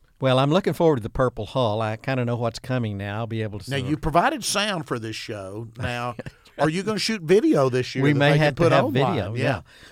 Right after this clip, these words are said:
Speaker 1: Well,
Speaker 2: Of
Speaker 1: I
Speaker 2: the,
Speaker 1: was, uh,
Speaker 2: of the World Championship Motorized Tiller Races.
Speaker 1: I was
Speaker 2: Now
Speaker 1: visiting with Nate Coulter, you know, who's the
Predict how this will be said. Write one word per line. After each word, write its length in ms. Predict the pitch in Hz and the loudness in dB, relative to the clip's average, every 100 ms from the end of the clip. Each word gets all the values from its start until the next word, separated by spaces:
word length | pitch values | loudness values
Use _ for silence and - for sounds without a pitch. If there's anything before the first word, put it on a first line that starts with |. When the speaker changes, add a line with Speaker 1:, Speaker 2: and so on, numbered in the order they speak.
| - | -6
Speaker 1:
Well, 340 | - 160 143 135 | 4 6 6 4
Speaker 2:
Of 40 | - | 2
Speaker 1:
I 220 | 135 143 | 2 4
Speaker 2:
the, 60 | 135 | 4
Speaker 1:
was, 260 | 127 - | 2 0
uh, 60 | 139 | 2
Speaker 2:
of 160 | 120 | 2
the 100 | 127 | 0
World 460 | 123 156 180 180 165 | 2 6 6 6 4
Championship 720 | - 180 180 151 135 143 131 | 0 -2 -2 -4 -4 -2 -2
Motorized 580 | 131 135 131 127 117 - | 0 -2 0 -2 -4 -6
Tiller 260 | 208 202 107 | -6 -6 -6
Races. 520 | 98 92 - - - | -10 -12 -16 -12 -2
Speaker 1:
I 80 | 135 | 2
was 120 | 131 | 2
Speaker 2:
Now 60 | 143 | 4
Speaker 1:
visiting 400 | 180 - 135 127 | 2 2 0 2
with 240 | 117 - | 0 -2
Nate 280 | 131 127 120 | -2 0 0
Coulter, 300 | - 139 117 | 2 0 0
you 80 | 98 | -4
know, 120 | 101 | -6
who's 280 | 95 104 101 | -6 -8 -8
the 180 | 98 87 | -12 -16